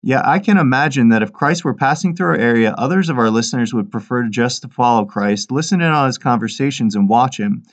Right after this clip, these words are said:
That's what our new series on the methods of Christ is meant to accomplish. Pastor Jones plans to take you on a journey as we follow Jesus around during his earthly ministry as recorded in the Gospels in the New Testament.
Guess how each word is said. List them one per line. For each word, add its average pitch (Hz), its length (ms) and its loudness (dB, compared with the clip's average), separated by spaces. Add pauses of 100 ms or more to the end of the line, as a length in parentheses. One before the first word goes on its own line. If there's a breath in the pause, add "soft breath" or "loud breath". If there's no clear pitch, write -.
That's 160 220 -2
what 233 80 0
our 214 140 4
new 160 160 2
series 151 420 0
on 113 140 2
the 110 80 4
methods 113 420 0
of 107 140 -4
Christ 107 360 -2
is 101 140 -8
meant 107 240 -2
to 101 160 -4
accomplish. 101 760 -6 (280)
Pastor 170 340 0
Jones 139 400 0
plans 135 380 -2
to 127 80 -10
take 131 260 -2
you 135 80 -2
on 120 160 2
a 107 60 2
journey 107 500 0
as 101 180 -4
we 104 120 0
follow 147 340 2
Jesus 147 420 0
around 113 460 2
during 110 320 0
his 107 220 0
earthly 135 340 -2
ministry 117 480 0
as 104 140 -2
recorded 110 420 0
in 107 80 2
the 104 100 0
Gospels 107 600 -2
in 104 80 2
the 104 100 2
New 107 160 2
Testament. 104 640 -2